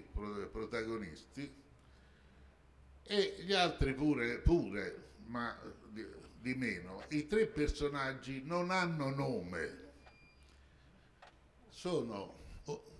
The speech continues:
Doc, Boss e Cop. Quindi la cosa è chiara. Logicamente c'è anche il capitalista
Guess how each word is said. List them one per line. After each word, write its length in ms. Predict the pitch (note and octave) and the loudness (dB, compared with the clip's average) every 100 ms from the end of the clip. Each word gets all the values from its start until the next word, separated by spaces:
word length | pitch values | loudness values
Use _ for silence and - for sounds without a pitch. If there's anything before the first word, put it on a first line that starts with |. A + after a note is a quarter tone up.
| - - | -20 -20
Doc, 760 | A2+ F#3 F#3+ - - - - - - - - - | 6 10 10 8 -6 -10 -10 -12 -18 -20 -20 -20
Boss 680 | - A#2 F#3+ G3 - - A#2+ - - - - | -6 6 6 6 0 0 0 -2 -10 -20 -6
e 220 | C3+ - | -6 -2
Cop. 460 | - - - - - - - - - - - - - - - - - - - - - - - | -2 -2 -4 -8 -6 -6 -10 -20 -20 -20 -20 -20 -20 -20 -20 -20 -20 -20 -20 -20 -20 -20 -4
Quindi 580 | G#3 D#3+ C#3+ C3+ - - - - - - - | -2 0 -2 -6 -8 -16 -20 -20 -20 -20 -6
la 140 | B2 | -2
cosa 320 | C3+ E3+ - G#2+ | 2 2 2 2
è 100 | - | 2
chiara. 540 | - C#3 C#2 B1+ C2+ - - - - - - - - - - - | 2 2 0 -4 -6 -8 -16 -20 -20 -20 -20 -20 -20 -20 -20 -10
Logicamente 760 | C#3+ C#3 C#3 C#3+ E3 F#3 - F#2+ | -6 -4 -2 0 0 -2 -2 -4
c'è 180 | - A#2 | 0 2
anche 380 | D#3+ D3 - | 2 0 -4
il 200 | G#2 G2+ | -4 -4
capitalista 1200 | - G2 - G2 G2+ G#2 G#2 - - - A2 - | -2 -2 0 -2 -2 -4 -6 -8 -12 -4 -2 -2